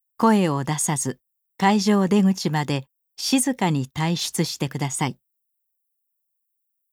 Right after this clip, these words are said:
なお、四級受験者および五級受験者の皆さんは、後日、受験した級のスピーキングテストを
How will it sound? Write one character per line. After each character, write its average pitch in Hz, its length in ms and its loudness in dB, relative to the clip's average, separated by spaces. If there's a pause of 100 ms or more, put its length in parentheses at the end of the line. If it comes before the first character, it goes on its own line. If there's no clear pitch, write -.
(340)
な 175 240 2
お、 143 100 -6 (360)
四 233 300 4
級 240 260 4
受 190 200 2
験 180 240 0
者 135 300 -2 (320)
お 180 100 4
よ 165 140 2
び 139 220 -4 (240)
五 175 180 4
級 269 220 2
受 240 180 2
験 240 200 4
者 180 200 0
の 147 100 0
皆 156 240 0
さ 160 180 0
ん 143 80 -2
は、 131 200 -2 (500)
後 202 160 4
日、 170 460 0 (360)
受 165 180 0
験 262 260 4
し - 140 -4
た 226 160 0
級 220 280 2
の 139 160 0
ス - 180 -2
ピ 254 160 4
ー 254 60 -4
キ 247 160 4
ン 226 80 8
グ 220 100 4
テ 208 140 0
ス - 140 -6
ト 143 180 -2
を 131 120 -2